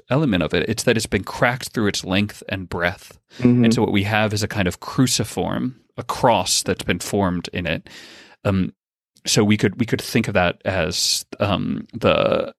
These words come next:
Speaker 1: um, suffering of Christ, perhaps, um, that, that accomplishes our, um, restoration,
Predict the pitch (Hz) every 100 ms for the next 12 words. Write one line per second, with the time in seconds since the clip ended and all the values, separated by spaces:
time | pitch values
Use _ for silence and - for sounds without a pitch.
0 | _ 107 92 - - - _ - - -
1 | 104 - 127 127 127 131 135 143 - -
2 | 160 - - 123 131 170 - - - -
3 | - - _ - 104 90 57 60 64 -
4 | - 104 90 - _ - 110 85 98 -
5 | 120 123 135 135 135 - 127 127 127 127
6 | _ _ - 110 110 117 - 113 - -
7 | 104 113 - 135